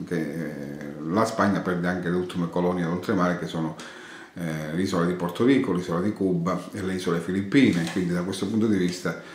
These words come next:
la Spagna non ha più nemmeno un impero che giustifichi l'esistenza di questo, di questa, di questo grande esercito e per lo più,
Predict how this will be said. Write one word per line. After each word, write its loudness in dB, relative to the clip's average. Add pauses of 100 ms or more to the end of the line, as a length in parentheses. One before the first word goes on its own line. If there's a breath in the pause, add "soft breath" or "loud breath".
(320 loud breath)
la -2
Spagna 4
non 4
ha 2
più -2
nemmeno 2
un -4
impero 8
che 2
giustifichi -4
l'esistenza -2
di -4
questo, -4 (160)
di -6
questa, -2 (540 loud breath)
di -6
questo 0 (300)
grande 8
esercito 4
e 4
per 4
lo 8
più, -2